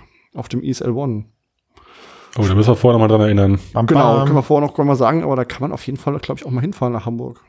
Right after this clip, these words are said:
Speaker 3: Muss man sich
Speaker 1: Wenn man
Speaker 3: als
Speaker 1: E-Sports
Speaker 3: Teilnehmer
Speaker 1: macht.
Speaker 3: vorher registrieren oder ist das so mit, äh, spontan hingehen und dann, ich weiß
Speaker 1: Du
Speaker 3: nicht, wie sowas funktioniert?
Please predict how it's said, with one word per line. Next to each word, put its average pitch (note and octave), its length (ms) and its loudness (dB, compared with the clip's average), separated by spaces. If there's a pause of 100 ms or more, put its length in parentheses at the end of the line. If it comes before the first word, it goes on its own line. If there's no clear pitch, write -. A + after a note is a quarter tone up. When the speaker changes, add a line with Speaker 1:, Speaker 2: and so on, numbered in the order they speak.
(120)
Speaker 3:
Muss C3 140 2
man C#3+ 100 4
sich B2+ 100 2
Speaker 1:
Wenn B2 40 4
man B2 80 4
Speaker 3:
als - 80 -6
Speaker 1:
E-Sports C#3+ 120 -2
Speaker 3:
Teilnehmer C#3+ 260 4
Speaker 1:
macht. C#3+ 80 0
Speaker 3:
vorher C#3 240 4
registrieren C3 580 2
oder G3 140 2
ist D3 120 0
das D#3+ 120 0
so D3+ 140 2
mit, C3+ 280 2
äh, B2 220 2
spontan A#2+ 440 0
hingehen A2+ 400 2
und G#2+ 160 -4
dann, G#2+ 160 0
ich A2+ 140 -8
weiß A#2+ 100 2
Speaker 1:
Du D3+ 80 4
Speaker 3:
nicht, D3 100 2
wie B2+ 60 4
sowas A#2 200 2
funktioniert? A2+ 480 0